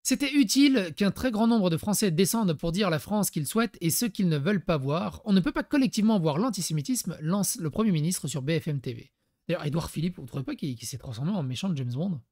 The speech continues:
Édouard Philippe qui était en tête du cortège aux côtés de Yael Braun-Pivet et Gérard Larcher. Oui, je sais, il est malade, on, euh, je sais. Mais on dira machin, un méchant de James Bond.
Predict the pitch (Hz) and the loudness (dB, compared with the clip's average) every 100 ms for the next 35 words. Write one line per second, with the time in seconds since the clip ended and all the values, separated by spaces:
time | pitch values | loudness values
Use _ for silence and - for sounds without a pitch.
0 | _ _ _ _ _ _ _ _ _ - | _ _ _ _ _ _ _ _ _ -8
1 | 277 269 - 254 247 208 180 190 180 - | -2 -2 0 0 0 0 0 0 0 -2
2 | 185 196 156 233 185 175 175 180 151 143 | -4 -4 -4 -2 -2 -4 -4 -4 -2 -2
3 | 233 165 185 160 165 170 226 151 139 220 | -2 0 2 0 0 -2 -2 -2 0 0
4 | 185 135 - 202 214 175 214 151 156 175 | 0 -2 -2 2 4 4 0 0 0 0
5 | 127 127 127 123 123 147 131 - _ _ | -2 -6 -8 -10 -10 -10 -10 -16 _ _
6 | - _ _ _ _ _ _ _ _ 156 | -20 _ _ _ _ _ _ _ _ 2
7 | 170 156 147 196 156 190 151 139 196 170 | 4 4 4 4 2 0 -2 0 0 0
8 | 147 135 131 | -2 -4 -8